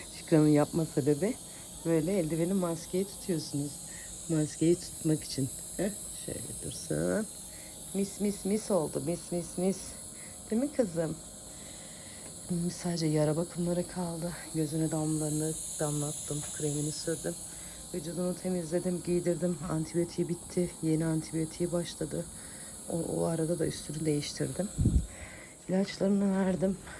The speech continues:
Şimdi böyle muz püresi geldi. Bu arada bittikten sonra muz püresiyle kahvaltısını yaptıracağım. Sabah ilk önce böyle, e, maması gidiyor. Saat on buçuk gibi de kahvaltısını yaptırıyorum.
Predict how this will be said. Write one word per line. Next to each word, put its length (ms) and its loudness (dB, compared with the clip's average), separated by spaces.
Şimdi 340 2
böyle 180 6
muz 280 4
püresi 360 4
geldi. 460 0
Bu 100 0
arada 280 0
bittikten 420 -4
sonra 220 -2
muz 320 0
püresiyle 500 2
kahvaltısını 600 0
yaptıracağım. 640 0
Sabah 200 0
ilk 240 -2
önce 300 -2
böyle, 220 0
e, 640 -4
maması 360 -4
gidiyor. 300 -2
Saat 180 -2
on 360 0
buçuk 280 -4
gibi 200 -4
de 120 -2
kahvaltısını 560 -4
yaptırıyorum. 500 -6